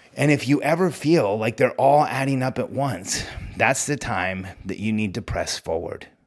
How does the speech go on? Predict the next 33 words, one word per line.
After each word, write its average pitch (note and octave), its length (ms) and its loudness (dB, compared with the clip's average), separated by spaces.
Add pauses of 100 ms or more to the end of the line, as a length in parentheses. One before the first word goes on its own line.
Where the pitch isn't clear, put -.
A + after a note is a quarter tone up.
(160)
because F#2+ 600 -2 (100)
people A#2 280 -2
like A#2+ 220 2
us G#2 220 -2
throughout F2+ 300 -4
history F#2+ 460 -4
have F#2 200 -6
faced G#2+ 260 0
resistance. F#2 640 -6 (720)
Einstein A#2 500 2
said, F2+ 500 0 (380)
"Great A2+ 280 4
spirits G#2+ 480 0
have F2 140 -6
always A#2 440 2
encountered G2+ 500 -4
violent A#2 580 0
opposition G2+ 680 -4
from F#2 220 -6
mediocre G2 500 -2
minds." E2 400 -8
And F2+ 100 -6
I F2 40 -4
want A2+ 220 -4
you C3 60 -8
to B2+ 60 -4
remember G2 420 -4
that F2 200 -8
when F#2+ 120 -8
something A2+ 400 -2
happens G2 460 -4
to F#2+ 100 -6
you, F2 280 -4